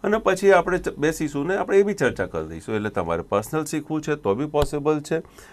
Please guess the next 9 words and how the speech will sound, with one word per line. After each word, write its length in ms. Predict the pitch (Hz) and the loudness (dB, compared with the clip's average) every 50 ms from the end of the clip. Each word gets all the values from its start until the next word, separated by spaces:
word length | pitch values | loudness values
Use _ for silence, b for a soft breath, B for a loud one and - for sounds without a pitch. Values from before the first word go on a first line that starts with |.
| B B - | B B -4
અહીંયા 260 | - 113 120 131 135 | 0 4 6 6 6
એપિસોડ્સમાં 800 | 123 117 - - 139 135 - 143 143 139 135 - 143 143 143 139 | 6 4 2 0 -2 -2 0 0 0 0 0 0 0 0 2 0
સમજવું 580 | 135 - - 127 120 123 127 120 117 131 135 123 | -2 -4 -4 -2 0 2 0 0 0 -2 -4 -2
છે, 180 | - 139 131 | 0 0 0
શીખવું 340 | 127 - 110 104 - 135 123 | 0 -2 -6 -6 -6 -8 -6
છે 100 | - 123 | -6 -4
તો 120 | 95 98 | -2 0
બી 60 | 98 92 | 0 0
પોસિબલ. 300 | 98 90 82 - 87 | 0 -2 -2 -4 -8